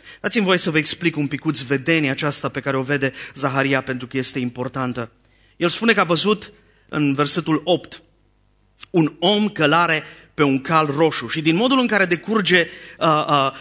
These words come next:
uh, curge dialogul, înțelegem că acest om călare pe calul roșu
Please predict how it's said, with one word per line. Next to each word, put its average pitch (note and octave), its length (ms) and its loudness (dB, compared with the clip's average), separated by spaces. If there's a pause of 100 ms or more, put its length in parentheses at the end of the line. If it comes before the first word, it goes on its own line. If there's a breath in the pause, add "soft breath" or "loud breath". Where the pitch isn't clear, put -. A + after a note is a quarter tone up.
(120 loud breath)
uh, D#3 160 0
curge F3 320 0
dialogul, F3 460 2
înțelegem G3 500 0
că F#3+ 80 -2
acest - 360 -2 (100)
om C4+ 320 4
călare G#3 460 2
pe - 180 -2
calul G#3 600 0
roșu F#3+ 540 0